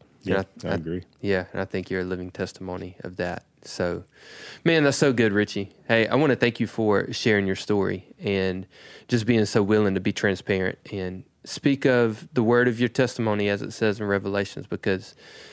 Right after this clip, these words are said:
Speaker 1: there's power in that and there's healing in that.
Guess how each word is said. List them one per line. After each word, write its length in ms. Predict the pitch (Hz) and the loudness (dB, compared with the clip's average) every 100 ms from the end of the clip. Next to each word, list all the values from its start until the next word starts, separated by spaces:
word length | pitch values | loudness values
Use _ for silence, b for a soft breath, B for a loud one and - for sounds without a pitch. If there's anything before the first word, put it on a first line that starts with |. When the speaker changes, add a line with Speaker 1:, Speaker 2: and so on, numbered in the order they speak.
| B B | B B
Speaker 1:
there's 200 | 110 101 | -2 0
power 520 | - 104 101 101 92 - - | 0 2 2 2 -2 -6 -8
in 160 | 101 92 | -4 -2
that 200 | 90 98 | -2 -4
and 80 | |
there's 180 | 95 - | -6 -6
healing 440 | - 104 98 92 - | -2 -2 -2 -4 -6
in 200 | 95 95 | -6 -4
that. 240 | 90 90 | -4 -6